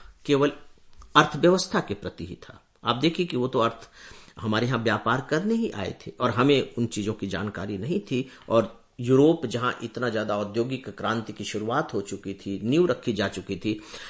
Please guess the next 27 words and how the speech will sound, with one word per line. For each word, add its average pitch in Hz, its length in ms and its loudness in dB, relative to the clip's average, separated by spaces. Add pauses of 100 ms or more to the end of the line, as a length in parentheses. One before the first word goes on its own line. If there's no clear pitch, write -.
हम 180 140 8
औद्योगिक 175 480 6
क्रांति 170 380 2
से 160 240 4
बिल्कुल 151 460 -2
अपरिचित 196 600 -4
थे। - 80 -14 (220)
और 110 100 -2
दुर्भाग्य 107 520 0
की 247 140 0
बात 139 280 4
यह 117 160 0
है, 110 60 0
आप 101 140 0
देखिए 95 360 -2
कि - 140 -4
आश्चर्य 165 420 2
की 202 120 0
बात 98 280 0
कह 98 80 -6
लीजिए, 101 180 -2
दुर्भाग्य 95 440 -4
से 92 140 -8
ज्यादा 95 240 -4
अच्छा 85 200 -8
शब्द 87 280 -8
होगा, 98 340 -2